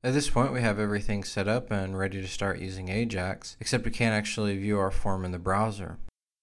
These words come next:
For this and example purposes, I'm going to create a class-based view, which we're gonna use later,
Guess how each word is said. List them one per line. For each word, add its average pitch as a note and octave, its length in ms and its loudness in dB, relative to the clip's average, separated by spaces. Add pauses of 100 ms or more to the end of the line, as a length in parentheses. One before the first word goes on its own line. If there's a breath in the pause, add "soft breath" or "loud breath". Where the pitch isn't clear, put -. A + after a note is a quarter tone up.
(1400)
For A#2 100 2
this C3 300 2
and A#2+ 100 2
example G#2+ 320 -2
purposes, A2 600 0
I'm G2+ 160 -2
going G2 240 -4
to F2+ 120 -10
create F#2+ 440 -4
a F2 180 -4
class-based G2 800 -2
view, F2+ 380 -8
which G2 200 -8
we're F#2+ 120 -6
gonna F2+ 160 -8
use F2+ 320 -10
later, F#2+ 420 -6